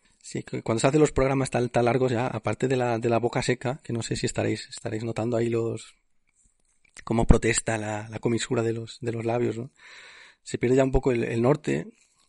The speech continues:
y hay que intentar agarrarse un poco al, a este pseudo guión que está aquí diseñado, ¿no? El premio al carrerón de las chicas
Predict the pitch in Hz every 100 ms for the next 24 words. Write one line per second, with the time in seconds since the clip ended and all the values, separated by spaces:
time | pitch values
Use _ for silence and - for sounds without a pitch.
0 | 294 165 120 117 113 123 117 113 113 120
1 | 113 113 - 113 110 107 107 107 107 120
2 | _ _ - - 117 127 123 123 117 123
3 | 127 120 - 110 - 120 117 113 113 117
4 | 110 127 _ - 131 143 175 165 147 143
5 | 156 147 - 156 147 147